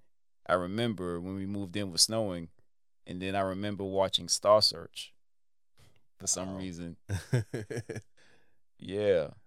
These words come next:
Speaker 2: Wow.
Speaker 1: Yeah. It's, it's so many, it's so many memories. It's like things that you, that you think about right now that you used to do when you was a child, like shows you used to watch and stuff like that. People you,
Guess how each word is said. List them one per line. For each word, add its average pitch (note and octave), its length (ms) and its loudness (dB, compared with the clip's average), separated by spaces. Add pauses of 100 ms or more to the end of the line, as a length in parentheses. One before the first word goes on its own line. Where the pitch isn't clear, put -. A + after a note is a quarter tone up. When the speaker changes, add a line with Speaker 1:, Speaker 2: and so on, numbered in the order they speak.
(100)
Speaker 2:
Wow. G1+ 340 -12 (180)
Speaker 1:
Yeah. F#2 280 -8 (300)
It's, - 260 0
it's C3+ 160 8
so D#3 140 12
many, D3+ 420 0
it's - 120 8
so E3 140 10
many C#3+ 220 2
memories. G2 880 -2 (760)
It's A#2+ 160 0
like G#2 180 8
things D3 300 4
that A2 220 12
you, A2 520 2 (640)
that G2 220 4
you C3 80 8
think C3 240 4
about G#2 280 12
right F#2 200 6
now F2+ 500 6 (280)
that E2+ 220 4
you G2 120 -4
used G#2 320 -2
to G2 120 -8
do G2 200 -4
when F#2+ 240 -6
you F#2+ 100 -4
was F#2+ 180 -8
a - 60 -14
child, D#2+ 440 6
like D2+ 180 -2
shows G2+ 500 4
you G#2 120 -4
used G2+ 180 0
to E2+ 60 -4
watch E2+ 540 8 (840)
and E2+ 120 -4
stuff F2+ 320 -4
like E2 200 -4
that. - 160 -6
People A2 280 -4
you, G#2 360 -6